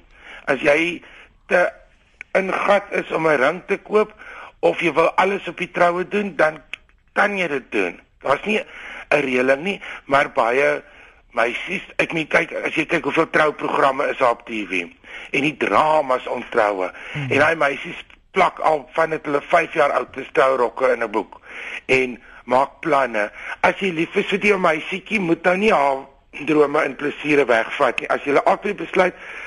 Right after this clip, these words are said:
Speaker 1: verloof is simpel, dan los julle dit. Maar ek dink deesdae, omdat, hoeveel is dit nou? Sestig, vyfenzestig, sewentig persent van alle huwelike beland in die skeihof,
Speaker 2: Hmm.
Speaker 1: tagtig van hulle bly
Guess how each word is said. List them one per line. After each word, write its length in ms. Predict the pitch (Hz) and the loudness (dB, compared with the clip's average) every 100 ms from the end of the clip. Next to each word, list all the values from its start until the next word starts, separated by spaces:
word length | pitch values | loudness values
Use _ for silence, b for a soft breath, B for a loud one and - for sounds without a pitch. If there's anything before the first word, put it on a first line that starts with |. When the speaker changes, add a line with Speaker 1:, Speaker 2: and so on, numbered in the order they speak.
| B | B
Speaker 1:
verloof 480 | - 160 131 143 - | -2 2 4 4 2
is 200 | 175 - | -4 0
simpel, 540 | 165 160 - 233 233 - - B B B B B B B B - | 0 0 2 2 2 -4 -18 B B B B B B B B 0
dan 400 | 135 139 147 139 - - - _ - | 2 4 2 -2 -10 -16 -20 _ -10
los 340 | 107 120 147 139 | 0 2 2 2
julle 180 | 123 | 2
dit. 220 | 120 101 113 | 2 0 0
Maar 140 | 143 | 0
ek 200 | 175 180 | 0 2
dink 200 | 196 151 | -2 0
deesdae, 380 | 156 156 190 180 | 0 2 2 2
omdat, 240 | 147 143 | 2 -2
hoeveel 380 | 127 135 185 165 | -4 0 4 2
is 80 | 147 | 0
dit 140 | 151 135 | -2 0
nou? 120 | 110 - | 0 0
Sestig, 400 | 185 - 202 190 - | -2 0 -2 -2 2
vyfenzestig, 720 | 190 180 180 - 175 - 180 | 0 0 -8 -4 -2 -2 0
sewentig 320 | 190 185 180 | 0 0 -2
persent 300 | - - 185 | -6 -4 0
van 120 | - 131 | 0 2
alle 200 | 165 160 | 2 0
huwelike 680 | 135 131 160 156 180 175 - b b b b b b _ | 0 2 2 2 0 0 -2 b b b b b b _
beland 440 | 151 143 131 143 160 | 0 4 2 0 -6
in 60 | 135 | -8
die 120 | 135 | -8
skeihof, 540 | - - 180 170 180 180 | -2 2 4 4 2 0
Speaker 2:
Hmm. 60 | 165 | 0
Speaker 1:
tagtig 380 | 165 147 151 - | 0 -2 -10 -2
van 120 | 160 | 0
hulle 120 | 151 139 | 0 0
bly 160 | 151 | 2